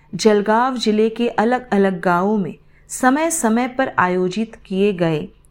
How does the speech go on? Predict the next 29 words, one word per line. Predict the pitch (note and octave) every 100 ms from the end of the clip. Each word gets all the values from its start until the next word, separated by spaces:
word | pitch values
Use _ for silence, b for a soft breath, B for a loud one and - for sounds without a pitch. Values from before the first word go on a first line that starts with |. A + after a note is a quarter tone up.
| -
एक | G#3 G3+
सौ | - G#3+
चालीस | G3 G#3 G3+ A3+ A#3+ C4+
से | - G#3+ -
अधिक | F#3+ G3+ C#4+
मेडिकल | G#3+ F3 E3+ F3 F3
कैंप | F3 D#3+ F3 E3
में | D3+ D#3
भी | C#3+ D#3 - _ B B B B
दो | F#3 C4 D4
लाख | A3+ F#3+ G#3+
से | - G#3+ G3+
अधिक | - F#3+ C#4+ -
मरीजों | G3 F3+ F3 F3 F#3
का | F3+ E3
प्राथमिक | E3 E3+ D#3+ E3 F3+ E3+
इलाज | E3 D#3+ D3+ -
हुआ | D3 C#3+
है। | C#3+ - _ _ - - - - - - _ _ - _ _ B B B B B -
जिस | G3 B3+ A3+
बीमारी | G3 F#3+ F3+ F3+
का | F#3 F3+
नाम | F3 E3+ F#3
सुनकर | G3 - F#3 F#3 F#3
ही | F#3+
लोग | E3+ E3+ E3+
डर | E3+ D#3+
जाते | D#3+ C#3+ -
हैं, | D#3 D#3+ -